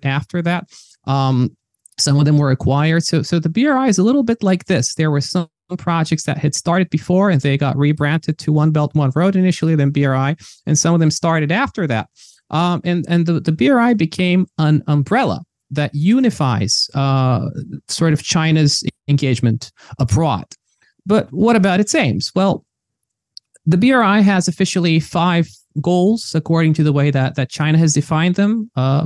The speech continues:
policy coordination, uh, facilitating connectivity, um, uh, facilitating trade, financial integration, and sort of, uh, people-to-people, uh, bonds or, or, or exchanges. And recently, they've, uh, also,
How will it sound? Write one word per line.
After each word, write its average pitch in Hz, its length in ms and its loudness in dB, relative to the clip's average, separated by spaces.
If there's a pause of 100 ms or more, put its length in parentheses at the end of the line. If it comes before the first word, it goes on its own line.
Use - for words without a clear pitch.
policy 156 640 -2
coordination, 196 1040 2
uh, 131 240 2 (180)
facilitating 151 880 0 (240)
connectivity, 180 800 2 (120)
um, 131 600 0
uh, 135 320 -2
facilitating 156 640 0
trade, 190 640 0
financial 147 680 0
integration, 160 600 0
and 135 140 2
sort 147 240 0
of, 143 100 -2 (320)
uh, 143 120 2
people-to-people, 147 960 -2 (300)
uh, 135 280 2 (120)
bonds 180 420 0
or, 165 220 2
or, 160 360 0
or 165 100 2
exchanges. 233 720 -2
And 165 200 2
recently, 160 500 0
they've, 147 300 -2
uh, 135 340 0
also, 139 560 -2